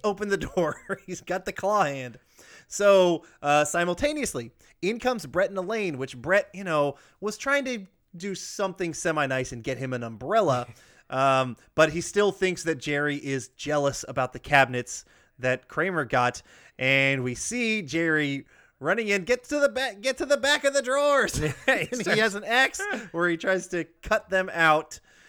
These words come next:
Speaker 1: Uh, and yeah, it's a good little, well, and then Brett yells, "Not the Fartman!"
Speaker 2: <laughs> And then,
Speaker 1: and
Speaker 2: like,
Speaker 1: runs in. Elaine gasps.
Speaker 2: Yeah, 'cause he runs towards Jerry, and then you hear a th-,
Speaker 1: Yep.
Speaker 2: sort of a thud, and you, you know he got hit or something.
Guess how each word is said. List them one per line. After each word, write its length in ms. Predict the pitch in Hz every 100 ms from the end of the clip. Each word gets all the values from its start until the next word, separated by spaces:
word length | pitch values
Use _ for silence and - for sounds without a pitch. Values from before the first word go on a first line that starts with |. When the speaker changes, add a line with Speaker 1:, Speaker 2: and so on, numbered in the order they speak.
| - -
Speaker 1:
Uh, 440 | 139 147 147 147
and 640 | 147 143 143 147 143 135 131 - _ _ _
yeah, 240 | 165 165 120 - _
it's 300 | 131 131 -
a 320 | 135 131 123 _ _ _ _ _ 143
good 180 | 131 190
little, 400 | 170 170 156 131 -
well, 360 | 160 151 123 - _
and 100 | 147
then 180 | 147 139
Brett 260 | 135 151 139
yells, 360 | 139 131 - - -
"Not 340 | 302 320 -
the 120 | 302
Fartman!" 840 | 302 285 330 320 285 302 294 285 -
Speaker 2:
<laughs> 40 |
And 120 | 214
then, 100 | 226
Speaker 1:
and 40 | 220
Speaker 2:
like, 140 | 202
Speaker 1:
runs 280 | 180 139 120
in. 100 | 135
Elaine 440 | 165 165 170 165 143
gasps. 320 | 120 135 143
Speaker 2:
Yeah, 60 | 185
'cause 160 | 160 180
he 80 | 196
runs 380 | 190 208 196 -
towards 400 | 214 233 170 139
Jerry, 480 | 175 180 180 180
and 140 | 156 151
then 160 | 151
you 80 | 147
hear 160 | 143 147
a 60 |
th-, 100 | 127
Speaker 1:
Yep. 100 | 120
Speaker 2:
sort 200 | - 240
of 100 | 165
a 60 | 139
thud, 440 | - 175 156 135 123
and 180 | 131
you, 100 | 135
you 220 | 151 160 175
know 220 | 170 156
he 60 |
got 200 | 135 107
hit 200 | 107 127 107
or 100 | 107
something. 580 | 156 135 123 110 101